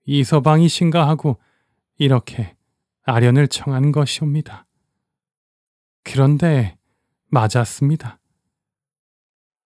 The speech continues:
오늘 이렇게 뵙게 된 것은 하늘이 우리를 이 한 곳으로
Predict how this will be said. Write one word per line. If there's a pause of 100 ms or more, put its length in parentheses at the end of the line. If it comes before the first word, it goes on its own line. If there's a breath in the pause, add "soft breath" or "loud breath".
(140)
오늘
이렇게
뵙게
된
것은 (880)
하늘이
우리를 (640)
이
한
곳으로